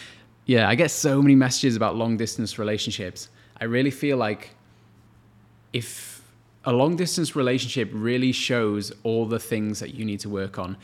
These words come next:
it really reveals stuff to you. If you're slightly anxious, if you're slightly avoidant, if you have insecurities, if you got trust issues, if you're poor with communication,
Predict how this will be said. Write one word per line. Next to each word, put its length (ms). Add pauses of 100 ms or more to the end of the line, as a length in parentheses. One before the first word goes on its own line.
(120)
it 120
really 300
reveals 520
stuff 260
to 120
you. 240 (300)
If 160
you're 340
slightly 480
anxious, 560
if 120
you're 160
slightly 380
avoidant, 540 (320)
if 200
you 200
have 220
insecurities, 800
if 80
you 80
got 160
trust 320
issues, 480 (320)
if 160
you're 140
poor 260
with 180
communication, 840